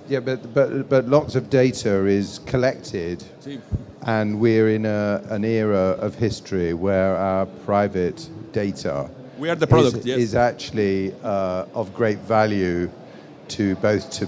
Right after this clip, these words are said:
Speaker 1: big corporations and to governments who want to stop us from blowing each other up.
Speaker 2: Yeah.
Speaker 1: Where do you sit, uh, with Edward Snowden's kind of revelations about kind of the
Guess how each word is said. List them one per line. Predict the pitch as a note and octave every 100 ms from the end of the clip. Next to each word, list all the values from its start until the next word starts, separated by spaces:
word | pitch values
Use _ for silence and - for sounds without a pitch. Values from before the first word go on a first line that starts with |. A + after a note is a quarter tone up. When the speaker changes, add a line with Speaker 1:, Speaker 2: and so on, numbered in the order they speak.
| -
Speaker 1:
big | A2+ A2 -
corporations | B2 A2 - G#2 A2 - F#2 F2 F2+ -
and | A#2+ B2 A#2+
to | -
governments | B2+ D#3+ F3+ C3 D#2+ D2+ -
who | G#2+
want | G#2+ A2+ A2
to | - A2
stop | G2+ - B2 -
us | A#2 G#2+ -
from | - A2+ G#2+ G#2+ - -
blowing | A#2 A#2 A2 G#2+ G#2+ A2+
each | A2 -
other | G#2+ A#2 D3
up. | B2+ - - - - - -
Speaker 2:
Yeah. | B2+ - - -
Speaker 1:
Where | C3+ D3
do | D#3
you | D3+ C#3+
sit, | - D#3 D3 - - - - - - - -
uh, | A#2+ A#2 A2+
with | A#2+ A#2 A2+ - -
Edward | C3 A#2+ B2 A#2
Snowden's | - C3 A#2 A#2+ A#2 A2+ A2 G#2+ G2
kind | - A#2
of | A2+
revelations | A#2 A2+ A2 A2 G2+ - A2 G#2 G2+ - - - - - -
about | G#2 A#2 A2 G#2+ G#2+ -
kind | A2+ G#2
of | G#2 F#2+
the | A2 G2+ G2+